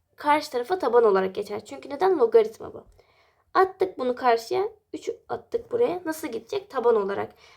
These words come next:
Ve logaritma buradan artık devreden kalkmış olacak. Dediğim gibi üstteki ifade neydi arkadaşlar burada? Şöyle işaretleyeyim. Üstteki ifade de şöyle parantez içine alalım, karışmasın. Üstteki ifadeyi aşağı indirirken de buradaki üçü şöyle göstereyim.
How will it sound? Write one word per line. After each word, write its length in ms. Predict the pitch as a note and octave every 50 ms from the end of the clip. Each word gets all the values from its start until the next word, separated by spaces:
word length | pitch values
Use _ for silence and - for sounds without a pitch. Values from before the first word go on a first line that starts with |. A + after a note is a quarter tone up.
| _ -
Ve 60 | E4
logaritma 520 | F4 E4 E4+ E4 D#4+ D#4 D#4 D#4 B3 A#3 A#3
buradan 240 | B3 A#3+ A#3 C4+
artık 340 | C#4+ C4+ B3+ B3+ - - -
devreden 380 | - B3 A#3 A3+ G#3+ B3+ C#4 C#4+
kalkmış 400 | - C4 A3+ A3+ - G#3+ G#3+ A#3
olacak. 360 | G#3 - - _ - - - - - - - - - _ -
Dediğim 240 | - D4 E4+ E4 D4
gibi 120 | C4+ B3
üstteki 440 | B3+ G#4 - - - D#4 - - E4
ifade 360 | D4+ - D#4 D4 D4 D#4 D#4+
neydi 220 | D4+ C4+ A#3 G#3 F#3+
arkadaşlar 640 | G#3 G3+ - A3 A3 A3 G#3+ - A3 A3 G3+ G#3
burada? 360 | A3 A3 A3+ A3+ - G4+ G#4 -
Şöyle 300 | - - C4+ A#3+ - -
işaretleyeyim. 720 | - - - B3+ A#3+ G#3+ A3 G#3 - - - C4+ F4 F#4+ - - - - _ _ _ _ _ -
Üstteki 460 | E4 F4 - - F#4 F#4 - - E4
ifade 400 | D#4+ - - D4 C#4+ C#4+ C#4+ B3+
de 100 | C4 C4+
şöyle 240 | - C4 C4+ C4 C4
parantez 460 | B3+ B3 B3+ A#3+ - - - - -
içine 160 | - - -
alalım, 140 | - - D#4+
karışmasın. 680 | - - B3 G#3+ G#3+ - - G#3+ G#3+ - - E4 F4 - - - - - - - - - _ -
Üstteki 440 | E4 - - - F4 E4+ - - F4+
ifadeyi 500 | F4 - E4 D4+ C#4 C4 C#4 D#4+ F#4+ - -
aşağı 400 | C4+ C4 B3 - - D4+ D4+ D4+
indirirken 600 | D4 B3+ B3+ A#3+ A#3 A#3 - - D#4+ F#4+ F#4+ F#4+
de 160 | G#4 D#4+ C4
buradaki 500 | C#4 D4 C#4+ C4+ C#4 C4 - - - -
üçü 380 | - - - - - - - -
şöyle 280 | - - A3+ G#3 -
göstereyim. 480 | - - A3 - - - - - -